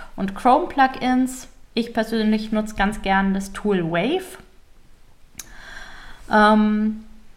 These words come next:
und, äh, oder auch zum Beispiel Tab Alley, um mal so zu visualisieren, wie ist denn die Tab-Reihenfolge,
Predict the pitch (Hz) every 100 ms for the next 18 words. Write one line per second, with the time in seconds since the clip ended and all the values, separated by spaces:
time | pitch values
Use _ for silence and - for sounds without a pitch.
0 | - - - - - - - - - -
1 | - - - - - 233 240 233 240 233
2 | - - - _ - 220 208 202 196 196
3 | 202 196 196 208 202 208 196 277 294 -
4 | 247 247 247 247 - 202 208 202 208 208
5 | - - 196 196 220 247 247 233 233 240
6 | 240 254 254 247 226 - - 220 214 -
7 | - - - 240 240 233 240 240 240 233